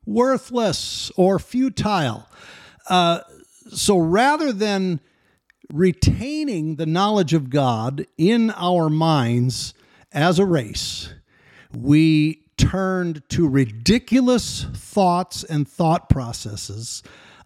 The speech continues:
Uh, for example, the Israelites, when, when Moses was up in the mountain longer than they thought he should be,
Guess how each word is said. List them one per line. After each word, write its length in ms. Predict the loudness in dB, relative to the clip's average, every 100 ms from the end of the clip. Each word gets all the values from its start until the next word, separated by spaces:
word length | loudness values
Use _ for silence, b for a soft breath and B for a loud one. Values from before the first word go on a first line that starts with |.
| -2
Uh, 400 | 0 0 -2 -6
for 380 | -2 2 2 2
example, 640 | -2 -2 -2 -2 -8 -10 _ _ _ _ _ _ _ _
the 320 | -2 0 0 -2
Israelites, 680 | -2 0 0 0 0 0
when, 500 | 2 2 2 0 -2
when 260 | 0 2 4
Moses 520 | 4 2 0 -4 -4
was 200 | -4 -4
up 220 | -4 -2
in 100 | 0
the 80 | 2
mountain 480 | 2 2 0 0 2
longer 320 | 2 2 2
than 220 | 2 2
they 100 | 2
thought 420 | 0 0 0 2 2
he 120 | -2
should 320 | 0 0 2
be, 240 | 2 2